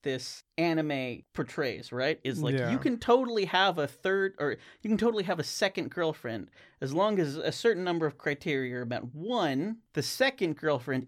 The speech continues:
Speaker 1: is incredibly useful, incredibly friendly. The first girlfriend is a closet bisexual, and also that that second girlfriend is exactly that first girlfriend's type.
Speaker 2: Yeah.
Speaker 1: Because so much of the, like,
Speaker 2: I think one of the,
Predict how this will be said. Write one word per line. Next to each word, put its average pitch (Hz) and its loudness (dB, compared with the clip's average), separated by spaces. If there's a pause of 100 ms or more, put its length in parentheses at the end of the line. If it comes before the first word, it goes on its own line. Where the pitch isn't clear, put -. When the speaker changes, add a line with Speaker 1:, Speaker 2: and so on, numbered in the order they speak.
Speaker 1:
is 160 4
incredibly 190 0
useful, 165 -2
incredibly 139 -2
friendly. 127 -6
The 131 -6
first - -4
girlfriend 135 -2 (180)
is 160 0
a 175 2
closet 240 2 (400)
bisexual, 123 -4
and 156 2
also 165 2
that 147 4
that 135 2
second 135 -2
girlfriend 127 -2
is 123 -2
exactly 127 -2
that - -6
first - -2
girlfriend's 127 -2
type. - -6 (260)
Speaker 2:
Yeah. 135 -2 (400)
Speaker 1:
Because 156 4
so 185 0
much 180 0
of 139 0
the, 131 -2
like, 120 -4
Speaker 2:
I - -14
think 175 -4
one 147 2
of 147 0
the, 123 -4